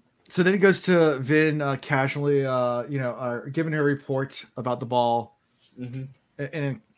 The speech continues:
Speaker 1: Kel casually saying that the, that they're assassinating each other. He's like, "Oh yeah, I heard they're assassinating each other."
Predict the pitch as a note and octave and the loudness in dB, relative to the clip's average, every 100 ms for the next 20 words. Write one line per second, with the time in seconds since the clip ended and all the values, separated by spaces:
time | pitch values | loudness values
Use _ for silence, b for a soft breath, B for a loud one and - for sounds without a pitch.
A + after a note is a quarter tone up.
0 | _ - E3 D#3 D3 C3+ A#2+ C3+ - C3 | _ -2 2 2 2 0 0 -4 -4 -4
1 | A#2+ A#2 A2 A2 - A#2+ A2 A#2 A2+ G#2+ | -2 -4 -6 -8 -8 -8 -6 -6 -8 -10
2 | - C3 A2+ A#2 - A#2 A2+ C3+ A2+ A2 | -8 -6 -4 -4 -2 -2 -2 -4 -4 -4
3 | A2 G#2+ A2 A2 A2+ D3 C4+ D#4 D4+ A3 | -4 -4 -4 -4 -4 -6 -6 -4 -2 0
4 | C#3+ G3 D3+ A2+ - - - A2 A2 G#2+ | 0 0 -2 -6 -10 -12 -10 -10 -12 -14
5 | - - - | -14 -14 -16